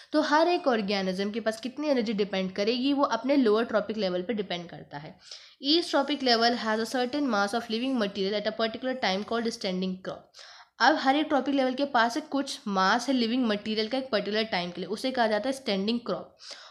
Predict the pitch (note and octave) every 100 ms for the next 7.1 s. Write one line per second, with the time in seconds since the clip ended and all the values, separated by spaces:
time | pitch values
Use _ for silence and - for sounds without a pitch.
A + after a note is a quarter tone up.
0 | - C4 E4 - C4 C4+ D#4 - A3 A3+
1 | C#4+ C#4+ D4+ A3+ G3 A#3+ B3 B3 A#3 G#3+
2 | C#4 A3+ F#3+ G3+ B3+ B3 G3 G#3 A#3 A3
3 | G#3+ G3+ A#3+ C#4 A3 G3 B3 G#3 F3+ E3+
4 | D#3+ C#3 - A3 G3+ G#3 A3 A#3+ A#3+ A#3
5 | B3 C4 D#4 A3+ B3+ C4 A3+ G3 F#3+ G#3
6 | C4+ B3+ F#3 F3+ - - F#3+ G3+ G3+ A#3+